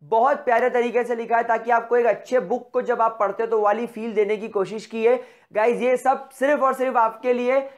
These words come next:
हमारी ग्रेविटी सर्कल टीम की तरफ से। तो गाइस, बदले में अब आप जाकर नोट्स डाउनलोड कर लीजिएगा, लिंक मैंने डिस्क्रिप्शन बॉक्स में दे रखा है। लेकिन गाइस, बस एक ही रिक्वेस्ट,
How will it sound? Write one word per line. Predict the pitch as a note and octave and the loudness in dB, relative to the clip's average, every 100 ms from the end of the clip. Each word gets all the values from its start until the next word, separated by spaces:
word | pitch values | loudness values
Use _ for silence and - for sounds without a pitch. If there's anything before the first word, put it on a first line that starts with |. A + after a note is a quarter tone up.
| _ | _
हमारी | F3+ G#3 A3+ A#3+ | -4 0 0 0
ग्रेविटी | E3 F3 G3+ G#3+ B3+ | -2 0 0 0 -4
सर्कल | A3 A3+ A#3 A#3 | -2 0 0 -2
टीम | A3+ A3+ | -4 -10
की | A3+ | -8
तरफ | A#3 A3+ A3 | -2 0 0
से। | A#3+ | 0
तो | A#3 | 0
गाइस, | A#3 A#3+ F3 | 2 0 0
बदले | F3+ F#3 A#3+ B3+ | -2 0 0 2
में | B3 C4+ C4+ _ _ _ _ - | 0 -2 -8 _ _ _ _ -6
अब | G3 A3+ | 0 2
आप | A3 | 2
जाकर | G#3 G#3 A3+ | 2 0 0
नोट्स | G#3 A3 F#3+ | -2 -2 0
डाउनलोड | G#3 A3 A3+ | 0 2 0
कर | A3 | 0
लीजिएगा, | A3 G#3+ A#3+ | -2 0 2
लिंक | A#3 G#3+ G#3+ | 2 -2 -4
मैंने | A3 G#3+ | -4 -2
डिस्क्रिप्शन | G3 G3 F3 G#3 | -4 -4 -6 -4
बॉक्स | G3 F#3+ G3 | -2 -2 -2
में | |
दे | G3+ | -4
रखा | G#3+ A3 | -2 0
है। | A3 | 0
लेकिन | A3 G#3+ | -2 -2
गाइस, | A3 | -2
बस | G3 G#3 | -2 0
एक | G3 G3 | 0 0
ही | B3 | -4
रिक्वेस्ट, | A#3 A3+ B3 | -2 0 0